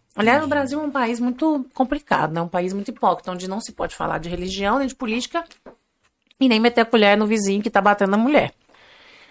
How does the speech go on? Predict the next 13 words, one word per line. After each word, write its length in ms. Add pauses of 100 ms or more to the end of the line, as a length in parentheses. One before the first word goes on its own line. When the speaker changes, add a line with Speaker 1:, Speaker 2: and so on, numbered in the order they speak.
(160)
Speaker 1:
É 60
o 20
Speaker 2:
Certo. 100
Speaker 1:
país 300
que 80
todo 260
mundo 220
quer 140
ficar 180
bem 240
com 140
todo 200
mundo, 480